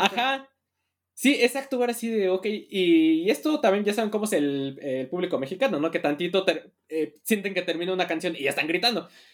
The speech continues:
Lo cual no ocurrió, o sea, fue, eh, fu-,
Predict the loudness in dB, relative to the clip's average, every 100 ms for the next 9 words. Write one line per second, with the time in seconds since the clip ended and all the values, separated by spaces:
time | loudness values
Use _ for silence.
0 | _ _ _ _ 2 2 4 -2 -2 -4
1 | -4 -2 -2 -2 0 2 2 0 -4 -12
2 | -2 2 4 2 -2 -6 -10 -10 -20